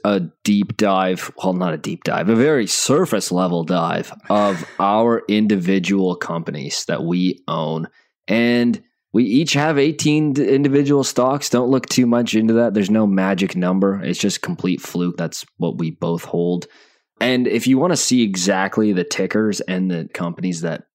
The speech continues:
I hold personally, I don't know if this is on your Twitter as well, Simon, but mine is pinned at the top of my Twitter. My Twitter is at Brado Capital. I always have it pinned as I talk about the companies that I own. And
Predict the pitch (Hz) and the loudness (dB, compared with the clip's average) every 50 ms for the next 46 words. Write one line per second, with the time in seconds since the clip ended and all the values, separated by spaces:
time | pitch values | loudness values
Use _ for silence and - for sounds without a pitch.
0 | _ _ _ _ - 87 87 87 87 87 92 90 92 92 87 - - 92 90 92 | _ _ _ _ -8 -6 -6 -6 -4 -2 -2 -2 -2 -2 -4 -4 -2 -2 0 -2
1 | 90 - 98 98 98 101 98 90 87 90 87 85 80 - - 95 82 82 82 85 | -2 -2 0 0 2 0 0 0 -2 -2 -2 -4 -6 -6 -6 -6 -6 -6 -6 -6
2 | 82 82 82 87 90 90 - - - 92 90 90 90 82 82 82 80 80 87 90 | -6 -4 -4 -4 -4 -4 -6 -6 -4 -4 -2 -2 -2 -4 -4 -4 -4 -4 -4 -4
3 | - - 95 92 92 90 87 82 87 - 95 95 95 95 98 101 104 107 104 - | -2 -2 -2 -2 -2 -2 -2 -4 -4 -2 -2 0 0 2 2 2 2 2 0 0
4 | 92 95 95 92 90 87 80 - - - - - _ _ _ _ _ _ - - | 0 0 0 0 0 -2 -4 -4 -6 -8 -8 -12 _ _ _ _ _ _ -6 -4
5 | - - 117 107 95 85 80 110 - - _ _ 90 95 90 - 90 - - - | -2 0 0 0 0 -2 -6 -10 -12 -16 _ _ -6 -4 -4 -4 -6 -4 -4 -2
6 | 90 90 90 - 87 80 - 90 82 80 - - - - 87 92 92 92 90 87 | -2 -2 -2 -2 -4 -4 -4 -4 -4 -4 -6 -6 -4 -2 -2 0 0 0 -2 -2
7 | 82 - - - 98 92 90 82 82 85 - - _ _ _ - 92 92 87 - | -4 -4 -2 -2 0 0 0 0 -2 -4 -6 -8 _ _ _ -2 -2 -2 -2 -4
8 | - 101 87 87 92 90 87 87 85 82 80 - - 82 82 80 - 95 92 90 | -6 -4 -2 0 0 2 2 0 -2 -2 -4 -4 -2 -2 -2 -2 0 -2 -2 -2
9 | - - - - - - - - - - 90 92 95 - - 92 95 95 95 98 | -4 -8 -18 -20 -20 -20 -20 -14 -6 -4 -2 -2 0 0 0 0 2 2 2 0
10 | - - 92 90 90 - - - - 95 92 92 92 90 90 87 87 87 85 82 | 0 0 0 0 -2 -4 -4 -4 -2 0 0 0 0 0 0 0 0 -2 -2 -2
11 | 82 - - _ - - 92 87 - - 85 82 78 - - - - 82 80 - | -4 -4 -6 _ -4 -4 -4 -4 -4 -4 -4 -4 -6 -6 -8 -8 -8 -8 -6 -6
12 | 85 82 - 73 71 - 80 78 - - _ _ _ - 82 82 80 80 82 - | -8 -6 -6 -6 -4 -4 -4 -4 -6 -8 _ _ _ -10 -8 -8 -8 -8 -10 -12
13 | - - _ _ - 82 82 82 - | -16 -20 _ _ -6 -6 -6 -6 -8